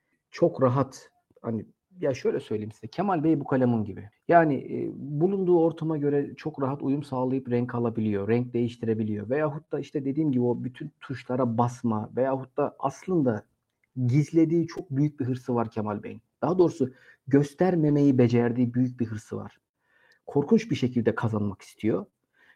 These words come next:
Ve bu ona bir şekilde bazen rasyonel olmaktan veyahut da bazen pragmatizmin ötesine geçip oportunizm olması gibi şeylere onu sa-, savuruyor. Burada da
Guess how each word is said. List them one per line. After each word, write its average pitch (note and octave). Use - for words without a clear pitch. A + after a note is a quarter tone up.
Ve B2+
bu G#3+
ona E3+
bir G3+
şekilde D3+
bazen C#3+
rasyonel C#3
olmaktan A#2
veyahut E3
da B2
bazen D3
pragmatizmin D3+
ötesine C#3+
geçip C3+
oportunizm D3
olması B2
gibi D3
şeylere C3
onu A2
sa-, -
savuruyor. G2
Burada F3
da D3+